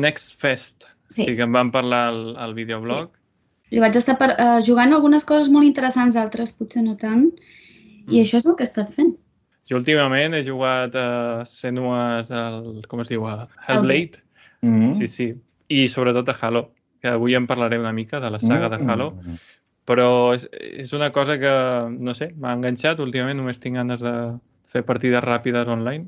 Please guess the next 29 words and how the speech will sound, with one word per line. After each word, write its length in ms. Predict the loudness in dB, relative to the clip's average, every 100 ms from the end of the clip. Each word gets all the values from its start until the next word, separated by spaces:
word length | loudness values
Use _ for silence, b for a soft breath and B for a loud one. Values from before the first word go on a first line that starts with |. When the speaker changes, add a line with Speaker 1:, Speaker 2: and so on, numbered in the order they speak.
| -16 -10
Speaker 1:
amb 120 | -6
el 100 | -4
mode 380 | -2 2 4 4
aquest 280 | 2 -2 -12 _ _ -6
tiroteig 520 | 0 2 4 2 0
així, 260 | -8 -4 -2
eh, 320 | 0 -2 -6
cooperatiu. 520 | -10 -6 -6 -4 -6 -6 b b _ -8
I 800 | 0 2 2 2 2 2 2 2
en 160 | 0 0
parlaré 360 | 0 2 2 0
perquè 300 | -4 -4 -6
és, 100 | -8 -20 -16 -12
és 180 | -12 -10
una 240 | -6 -4
d'aquestes 720 | -4 -6 -4 -2 0 0 -4 -4
sagues 420 | -4 -2 -4 -10 _ _ -14
potser 220 | -8 -2
no 140 | 0 0 0
tan 160 | -2 0
mítiques 380 | -2 -2 -4 -4
com 140 | -4 -4
algunes 320 | -4 -4 -6
de 120 | -8 -10
les 100 | -12
que 120 | -12
parlarem, 260 | -8 -8 -10
però 200 | -8 -6
Déu-n'hi-do. 380 | -6 -6 -10